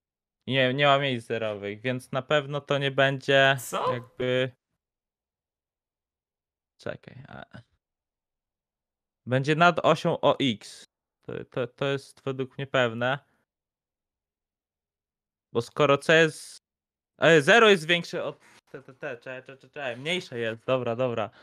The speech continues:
Speaker 1: Jestem tu headem, czyli to musi być na pewno w dół, taki musi być.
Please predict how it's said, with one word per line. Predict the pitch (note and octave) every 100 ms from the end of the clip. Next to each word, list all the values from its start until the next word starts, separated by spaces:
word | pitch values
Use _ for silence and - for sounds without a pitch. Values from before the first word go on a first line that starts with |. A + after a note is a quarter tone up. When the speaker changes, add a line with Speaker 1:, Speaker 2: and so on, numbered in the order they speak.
| - _ _
Speaker 1:
Jestem | A#2 A#2 C3 A#2
tu | C3+
headem, | B2+ B2+ G#2+ G2+ G#2
czyli | - A#2+ B2+
to | D3
musi | D3 - C3+
być | D3 C#3 - _ _ _ _ _ _ _ _ _
na | B2 B2
pewno | C#3+ C3+ C#3+
w | C3
dół, | B2+ C3+ G#2
taki | - B2 A#2+ A2
musi | G#2 A2 G#2
być. | G2 G2 - -